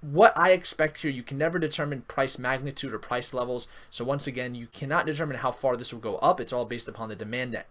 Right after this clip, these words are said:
uh, incurs. However, you can obviously <laughs> determine price movement. Let me teach you guys something. So the E M A right here is this blue line, stands for the exponential moving average. There's typically three ways you can look at this.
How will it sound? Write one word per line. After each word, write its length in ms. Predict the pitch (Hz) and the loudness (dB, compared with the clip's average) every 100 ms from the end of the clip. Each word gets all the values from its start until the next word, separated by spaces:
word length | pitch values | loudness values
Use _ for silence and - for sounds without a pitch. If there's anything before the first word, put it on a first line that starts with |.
| - 110 | -12 -6
uh, 160 | 98 - | -6 -6
incurs. 600 | 110 - - 214 135 - - - - | -10 -4 6 8 8 2 -8 -12 0
However, 420 | 151 - 214 254 | 2 6 6 6
you 120 | 185 | 0
can 220 | 175 143 - - | -2 -4 -6 -4
obviously 400 | 139 160 165 156 | 2 4 4 0
<laughs> 0 | |
determine 400 | 143 143 165 131 | 0 2 0 0
price 320 | 113 143 147 | -2 0 2
movement. 320 | 160 147 151 - - - | 0 0 -2 -2 -6 -4
Let 80 | 302 | -2
me 40 | |
teach 180 | 330 220 | 0 2
you 60 | |
guys 140 | 170 139 | 4 4
something. 220 | 127 123 | 2 -4
So 120 | 127 | -2
the 160 | 170 165 | 0 0
E 140 | 226 | 2
M 140 | 277 185 | 2 4
A 100 | 185 | 4
right 180 | 143 | 4
here 200 | 123 135 | 2 -2
is 100 | 123 | -2
this 140 | 117 - | -4 -6
blue 260 | 107 139 | -4 -2
line, 380 | 147 123 120 127 - - | 0 2 0 -2 -10 -18
stands 240 | - 170 175 | -6 -4 -2
for 60 | |
the 80 | 165 | -2
exponential 520 | - 147 156 139 135 | -2 -4 -2 -2 -4
moving 320 | 120 123 120 - | -4 -4 -6 -6
average. 360 | 117 113 117 - - | -6 -4 -6 -8 -10
There's 140 | - 165 | -8 -4
typically 320 | - 277 214 | -2 0 -2
three 240 | 180 185 | -2 0
ways 200 | 180 156 | 4 4
you 80 | 143 | 2
can 160 | 139 120 | -4 -2
look 140 | 123 | -2
at 140 | 120 - | -2 -8
this. 280 | 120 - | -8 -8